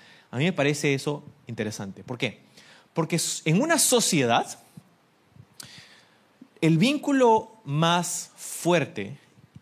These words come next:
que tiene una persona, la lealtad más grande que tiene un ser humano dentro de la sociedad,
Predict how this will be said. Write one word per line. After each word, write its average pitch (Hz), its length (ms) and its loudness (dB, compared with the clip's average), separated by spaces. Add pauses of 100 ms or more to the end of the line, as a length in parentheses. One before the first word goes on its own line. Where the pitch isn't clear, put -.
(180)
que 123 100 -6
tiene 196 320 -2
una 175 160 0
persona, 120 640 -6 (460)
la 151 120 0
lealtad 170 680 2
más 196 320 -2
grande 147 560 0
que 117 120 -8
tiene 156 260 -2
un 156 120 2
ser 156 180 -4
humano 127 420 -6
dentro 123 340 -6
de 113 60 -4
la 101 120 -8
sociedad, 104 480 -10